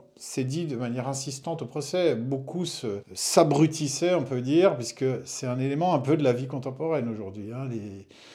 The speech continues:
c'est les gens de cette génération, hein, ils, ils, ils ont l'habitude de, de, de passer leur vie sur, euh, sur les réseaux sociaux, et donc je crois que l'État islamique a tiré parti, euh, a été conscient de ça et en a,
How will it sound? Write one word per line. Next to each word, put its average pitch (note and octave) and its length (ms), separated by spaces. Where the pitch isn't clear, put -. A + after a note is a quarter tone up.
c'est - 200
les G2+ 120
gens A2+ 140
de G#2+ 80
cette G2+ 180
génération, G#2+ 800
hein, D3 300
ils, G2+ 340
ils, G#2+ 100
ils A2 160
ont A2 60
l'habitude A2+ 720
de, G2+ 420
de, G2 240
de G2 60
passer - 380
leur G#2+ 160
vie B2 180
sur, A2 280
euh, G2+ 40
sur - 260
les A2 80
réseaux G2+ 260
sociaux, D3 580
et B2 60
donc C3 240
je - 120
crois C3+ 200
que C3+ 160
l'État G#2+ 320
islamique B2 400
a A2 60
tiré A2+ 300
parti, A#2 580
euh, F#2+ 100
a C3 60
été B2 140
conscient C3 340
de B2+ 60
ça D3 240
et C#3 40
en A2+ 120
a, G#2 260